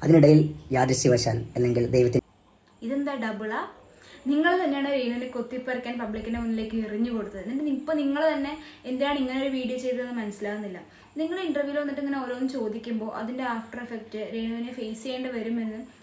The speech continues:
Speaker 2: അപ്പൊ നിങ്ങൾക്ക് ചിന്തിക്കായിരുന്നില്ല? അപ്പൊ നിങ്ങൾക്ക് ഇതൊന്നും, ആ, ചിന്തിക്കാതെയാണ് നിങ്ങൾ ഇങ്ങനെ വന്നിട്ട് ഇന്റർവ്യൂവിൽ ഓരോ കാര്യങ്ങളൊക്കെ രേണുവിനോട് ചോദിച്ചിട്ടുണ്ടായിരുന്നേ? രേണു പറഞ്ഞതായിരുന്നു, "ഇതെന്റെ പേഴ്സണൽ കാര്യമാണ്, ഞാൻ പിന്നീട് വന്നിട്ടൊരു ക്ലാരിഫിക്കേഷൻ തരാം, അല്ലെങ്കിൽ ഞാനൊരു പിന്നീട്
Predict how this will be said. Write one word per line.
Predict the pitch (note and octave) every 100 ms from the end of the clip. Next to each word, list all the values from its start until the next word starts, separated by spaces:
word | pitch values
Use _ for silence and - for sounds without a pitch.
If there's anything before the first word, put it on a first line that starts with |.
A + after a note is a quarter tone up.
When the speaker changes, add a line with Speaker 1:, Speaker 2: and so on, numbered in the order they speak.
| -
Speaker 2:
അപ്പൊ | A#3 B3+
നിങ്ങൾക്ക് | C4 B3+ B3+
ചിന്തിക്കായിരുന്നില്ല? | B3+ A3 G#3+ A3 G#3 G3
അപ്പൊ | F#3+ -
നിങ്ങൾക്ക് | C4 B3+ B3+
ഇതൊന്നും, | B3+ B3 B3
ആ, | A3 G#3+ G#3+
ചിന്തിക്കാതെയാണ് | G#3+ A#3+ A3+ A#3+ A#3+ A#3+ A3+
നിങ്ങൾ | A3 G#3+
ഇങ്ങനെ | A3
വന്നിട്ട് | A3 G#3+
ഇന്റർവ്യൂവിൽ | G#3+ G#3 G#3+ A3
ഓരോ | G#3+
കാര്യങ്ങളൊക്കെ | G#3+ G#3 G#3 G#3+ A3+
രേണുവിനോട് | A3 G#3+ G#3+ G#3+
ചോദിച്ചിട്ടുണ്ടായിരുന്നേ? | A3+ G#3 G3+ A3+ A3+ G#3+ G#3+ G#3+ G#3 - - C4+ -
രേണു | A3+ B3 C4+
പറഞ്ഞതായിരുന്നു, | C#4 B3+ C#4+ E4+ D4+ C#4+ B3+
"ഇതെന്റെ | G3 G3+ A3+
പേഴ്സണൽ | A#3 A3+ C4 C4+
കാര്യമാണ്, | D4+ C#4 C4 B3+ B3+
ഞാൻ | A#3+ B3+
പിന്നീട് | B3+ A3+ A#3+
വന്നിട്ടൊരു | C#4+ B3+ C4+
ക്ലാരിഫിക്കേഷൻ | C#4+ C4 A#3+ A#3+ B3+ B3+ C#4
തരാം, | C#4 B3+ A#3
അല്ലെങ്കിൽ | F#3+ G#3 A#3+
ഞാനൊരു | B3+ A#3 B3+
പിന്നീട് | C4 A#3+ B3